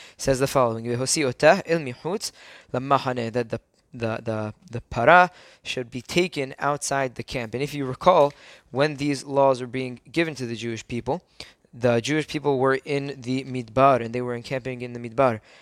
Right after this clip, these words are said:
And so the, the para should have been taken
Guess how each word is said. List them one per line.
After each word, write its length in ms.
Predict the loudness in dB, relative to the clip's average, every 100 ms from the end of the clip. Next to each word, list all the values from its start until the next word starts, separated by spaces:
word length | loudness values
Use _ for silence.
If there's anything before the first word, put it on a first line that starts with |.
| _
And 240 | -12 -12 -12
so 380 | -8 -4 -4 -8 _
the, 440 | -6 -4 -4 -6 -8 -6
the 120 | -8
para 500 | 0 6 8 8 4 -4 -18
should 160 | -8 -6
have 120 | -4
been 180 | -6 -10
taken 440 | -4 -4 -4 -10